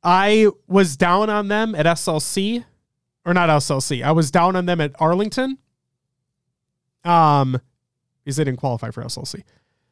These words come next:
So I was downing them at Arlington. We were right on that. But I think now, now is the time. I think now is the real time. And Complexity, I'm just high on them.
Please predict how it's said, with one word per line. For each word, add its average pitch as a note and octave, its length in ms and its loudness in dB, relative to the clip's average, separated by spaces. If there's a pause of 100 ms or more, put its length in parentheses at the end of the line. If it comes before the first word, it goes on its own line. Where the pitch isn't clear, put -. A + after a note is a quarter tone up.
(600)
So F3+ 260 2
I E3+ 120 4
was F3 160 2
downing G#3 300 0
them G#3 120 -4
at F#3+ 80 -4
Arlington. E3+ 640 0 (1000)
We F3 140 0
were F3+ 120 2
right D#3+ 220 2
on D#3+ 180 2
that. B2+ 300 -2 (920)
But F#3 140 2
I F3+ 80 4
think F#3 180 0
now, E3+ 500 2 (360)
now F3+ 240 0
is - 140 -6
the D#3 80 -10
time. C3+ 220 -12 (880)
I D#3 60 -2
think E3 140 2
now E3 240 4
is D3+ 120 -4
the E3 100 -4
real C#3+ 220 -2
time. C3 260 -12 (1500)
And F#3 140 0
Complexity, G3+ 640 0
I'm G3+ 160 0
just D#4+ 160 0
high G3 260 2
on E3 140 2
them. C3 140 -2